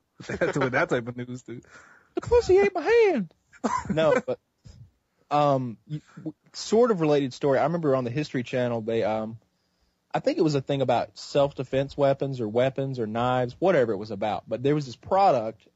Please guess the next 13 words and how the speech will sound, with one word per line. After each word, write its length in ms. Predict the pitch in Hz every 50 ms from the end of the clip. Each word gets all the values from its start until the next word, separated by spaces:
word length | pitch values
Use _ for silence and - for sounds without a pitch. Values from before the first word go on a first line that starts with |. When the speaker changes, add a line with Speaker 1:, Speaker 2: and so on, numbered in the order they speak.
| -
Speaker 2:
um, 460 | 123 123 117 113 113 113 110 110 107 120 - _ _ _ _ _ _ _ _ _ _
I 80 | - 143
wanna 160 | 160 165 156 147
say 120 | - 139
it 40 | 113
was 80 | 120
in 60 | 127 117
the 40 | 107
forties, 380 | - - 127 131 131 135 127 -
fifties. 440 | - - 135 135 - 151 147 147 -
It 120 | - 131
was 120 | 123 120
an 100 | 123 120